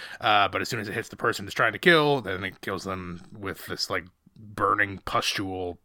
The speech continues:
s-, acid thing that, like, e-, eats your D N A alive or something. I don't know. So, science thing, you die. Um, and so Bond is, uh, contacted by Felix Leiter, who I like. Uh, I like this character a lot. You know,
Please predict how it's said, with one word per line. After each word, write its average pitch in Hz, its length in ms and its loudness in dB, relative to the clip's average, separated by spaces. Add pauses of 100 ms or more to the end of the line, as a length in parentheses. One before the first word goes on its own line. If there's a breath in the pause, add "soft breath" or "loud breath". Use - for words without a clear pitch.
(220)
s-, - 400 -12
acid 92 520 2
thing 85 560 -6
that, 90 160 -6
like, 85 140 -6 (200)
e-, 101 300 -14
eats 104 260 -8
your 90 100 -6
D 95 180 -6
N 87 80 -6
A 90 100 -4
alive 80 340 -8
or - 60 -12
something. - 260 -14
I 110 60 -4
don't 85 80 -6
know. - 160 -12 (240 loud breath)
So, 160 180 2
science 131 380 8
thing, 92 140 -6
you 107 100 -2
die. 87 220 2 (340 loud breath)
Um, 131 500 8 (140)
and 135 340 4
so 139 400 2 (720)
Bond 240 440 10
is, 196 300 8
uh, 170 120 6
contacted 143 500 6
by 139 140 0
Felix 113 340 -4
Leiter, 120 360 2
who 104 160 -4
I 95 100 -2
like. 98 300 -6
Uh, 95 380 -4
I 101 100 -6
like 95 280 -6
this 98 180 -8
character 90 380 -2
a 90 60 -2
lot. 90 320 -4
You 98 80 -8
know, 92 200 -8